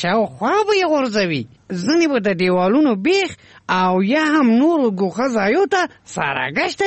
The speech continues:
تیریږي او که څوک یې عکس یا ویډیو واخلي او پسې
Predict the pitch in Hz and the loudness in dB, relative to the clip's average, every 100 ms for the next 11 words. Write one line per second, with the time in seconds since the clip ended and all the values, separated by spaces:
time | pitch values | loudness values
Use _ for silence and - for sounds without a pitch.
0 | 381 359 349 320 233 220 156 - - - | 0 2 2 2 2 -2 -4 -12 -20 -6
1 | 175 170 170 170 170 160 151 233 269 233 | -2 0 0 -2 -2 -4 -2 -2 0 -2
2 | 196 220 277 - - 202 208 214 180 170 | -4 -2 -4 -6 -8 -4 -2 0 -2 -2
3 | 165 254 277 285 381 359 427 349 - - | 0 2 2 2 -2 0 0 0 -6 -6
4 | 185 180 185 180 | -2 -2 -2 -2